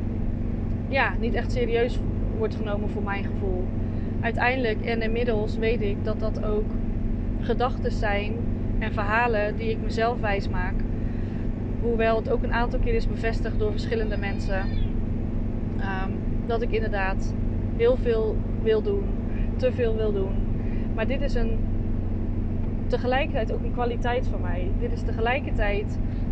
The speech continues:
ehm, iets wat mij ook juist veel brengt. En, ehm, ik kan heel dynamisch zijn en heel snel en heel speels. Ehm,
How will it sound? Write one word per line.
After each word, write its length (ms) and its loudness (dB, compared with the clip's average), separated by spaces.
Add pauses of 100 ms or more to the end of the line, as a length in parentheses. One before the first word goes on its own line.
(140)
ehm, 320 -2 (180)
iets 200 -2
wat 140 0
mij 200 0
ook 120 0 (840)
juist 480 0
veel 200 0
brengt. 560 0 (640)
En, 420 2 (140)
ehm, 400 0 (1500)
ik 160 0
kan 160 2
heel 200 2
dynamisch 500 2
zijn 280 2
en 80 0
heel 220 4
snel 600 0
en 120 0
heel 440 2 (260)
speels. 460 0 (1400)
Ehm, 600 0